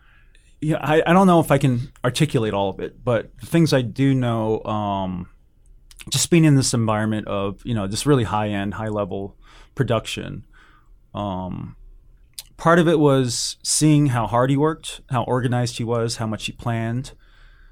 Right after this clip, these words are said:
That was a great lesson to see and experience and be a part of, and it became part of my, you know, it, it got in my blood. Hopefully, you know,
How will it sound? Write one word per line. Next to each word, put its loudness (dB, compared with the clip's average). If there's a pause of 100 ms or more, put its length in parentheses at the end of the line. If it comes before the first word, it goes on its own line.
(680)
That 0
was 2
a -2
great 0
lesson 2
to -2
see 2
and 4
experience 0
and -2
be -2
a -6
part 2
of, 0
and -4
it -6
became -4
part -2
of -4
my, -6 (500)
you -8
know, -6
it, -12
it -10
got -4
in -4
my -6
blood. 0
Hopefully, -6
you -6
know, -10